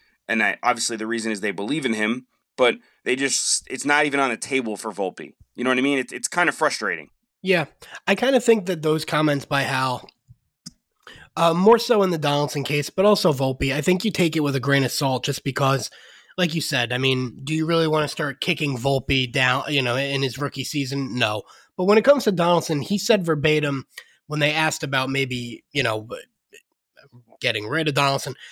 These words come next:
Speaker 2: they said, "We haven't even thought about it." Now, I know that that's not true. So I, I just feel like, wh-, what are you gonna do? Sit there and bag on Donaldson while he's still a Yankee? So,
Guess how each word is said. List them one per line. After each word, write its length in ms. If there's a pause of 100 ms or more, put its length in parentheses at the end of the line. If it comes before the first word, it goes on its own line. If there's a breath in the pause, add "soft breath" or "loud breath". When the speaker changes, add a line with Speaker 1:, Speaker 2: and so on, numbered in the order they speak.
(180 loud breath)
Speaker 2:
they 100
said, 300 (100)
"We 280
haven't 480
even 320
thought 380
about 300
it." 120 (320 soft breath)
Now, 380
I 140
know 200
that 180
that's 260
not 220
true. 460 (460)
So 580
I, 280
I 140
just 340
feel 260
like, 300 (560 soft breath)
wh-, 320
what 100
are 40
you 60
gonna 120
do? 140
Sit 240
there 160
and 160
bag 260
on 160
Donaldson 460
while 140
he's 160
still 220
a 40
Yankee? 400
So, 280